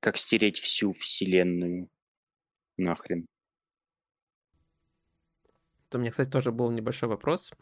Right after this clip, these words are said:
Speaker 2: э, который у меня, во всяком случае, плавно перетекает в другой, э, более глубокий вопрос, вот. Ну и, в принципе, у меня вот эти два вопроса остались, не знаю, может,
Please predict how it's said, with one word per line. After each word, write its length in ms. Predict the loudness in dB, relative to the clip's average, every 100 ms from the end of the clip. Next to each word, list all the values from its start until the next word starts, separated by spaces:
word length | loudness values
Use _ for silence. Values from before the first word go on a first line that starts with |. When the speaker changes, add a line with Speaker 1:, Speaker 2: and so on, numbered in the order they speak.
| _ _ -20 -16 -10
Speaker 2:
э, 440 | -8 -6 -8 -8 -10
который 460 | -8 -2 -2 -2 -2
у 60 | 0
меня, 280 | 2 2
во 60 | 2
всяком 280 | 0 -2 -4
случае, 260 | -6 -4
плавно 240 | 0 0 0
перетекает 600 | -4 -6 -6 0 0 -2
в 240 | -12 -12
другой, 600 | -8 -6 -2 0 0 -4 -14 _ _ _ _ _ _ _ _ _ _ _ _ _ _ -14 -6
э, 260 | -4 -6 -6
более 480 | 0 2 2 0 -4 -10 _ _ _ _ _ _ -20 -20 -20 -20 -20 -20 -20 -20 -16
глубокий 680 | -8 -4 -4 0 -2 -2 -4
вопрос, 520 | -4 -4 -4 -6 -14
вот. 340 | -10 -8 -10 -16 _ _ _ _ _ _ _ _ _ -6
Ну 60 |
и, 80 | -6
в 80 | -4
принципе, 380 | -2 -2 -4 -4
у 40 |
меня 260 | -2 -2 -4
вот 180 | -4
эти 140 | -8 -4
два 120 | -4
вопроса 340 | -2 -4 -4
остались, 320 | -4 -2 -2 -2
не 60 |
знаю, 140 | -4 -4
может, 200 | -8